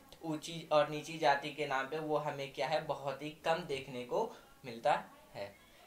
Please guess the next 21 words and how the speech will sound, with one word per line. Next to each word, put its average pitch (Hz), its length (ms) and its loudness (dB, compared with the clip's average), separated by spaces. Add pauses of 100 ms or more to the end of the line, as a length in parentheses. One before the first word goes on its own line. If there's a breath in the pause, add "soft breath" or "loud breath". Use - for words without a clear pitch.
अगर 165 160 4
हम 190 320 4
आदिवासी 170 580 10
की 190 160 0
बात 160 260 10
करें, 175 180 2
तो - 80 6
आदिवासी 156 680 8
हमें 165 240 2
mostly 165 400 -2
किन 156 180 -4
किन 160 240 -4
state 156 260 -4
में 160 120 -2
देखने 151 300 0
को 151 120 -4
मिलता 151 260 2
है, 156 60 6
तो 160 80 -2
छत्तीसगढ़, 156 640 0
झारखंड, 147 560 2